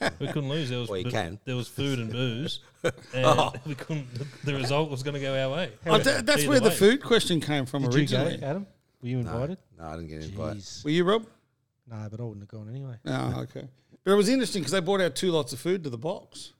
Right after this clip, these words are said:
Speaker 3: So they brought out, like, dim sims and, no,
Speaker 4: What?
Speaker 3: there wasn't even dim
Speaker 4: You
Speaker 3: sims.
Speaker 4: tell
Speaker 3: They
Speaker 4: me
Speaker 3: were, like,
Speaker 4: that.
Speaker 3: gyozas and shit, wasn't it?
Speaker 2: Yeah.
Speaker 3: And, uh, and then we were drinking beer, and then later on they brought out sliders. It was like, <laughs> "Oh, loving the
Speaker 4: I
Speaker 3: Seahawks."
Speaker 4: tell you what, the
Speaker 2: Gyozas.
Speaker 4: Seahawks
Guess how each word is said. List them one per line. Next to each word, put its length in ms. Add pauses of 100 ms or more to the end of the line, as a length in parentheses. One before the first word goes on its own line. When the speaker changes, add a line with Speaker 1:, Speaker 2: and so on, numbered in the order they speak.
(440)
Speaker 3:
So 120
they 20
brought 200
out, 100
like, 220
dim 280
sims 460
and, 360
no, 200
Speaker 4:
What? 120
Speaker 3:
there 100
wasn't 300
even 120
dim 160
Speaker 4:
You 60
Speaker 3:
sims. 160
Speaker 4:
tell 160
Speaker 3:
They 80
Speaker 4:
me 80
Speaker 3:
were, 80
like, 160
Speaker 4:
that. 140
Speaker 3:
gyozas 300
and 140
shit, 180
wasn't 280
it? 60 (400)
Speaker 2:
Yeah. 120
Speaker 3:
And, 220
uh, 420
and 140
then 60
we 40
were 60
drinking 320
beer, 320
and 100
then 120
later 280
on 80
they 100
brought 220
out 160
sliders. 640
It 100
was 120
like, 280
<laughs> 80
"Oh, 60 (460)
loving 240
the 60
Speaker 4:
I 20
Speaker 3:
Seahawks." 520
Speaker 4:
tell 120
you 80
what, 120
the 60
Speaker 2:
Gyozas. 320
Speaker 4:
Seahawks 300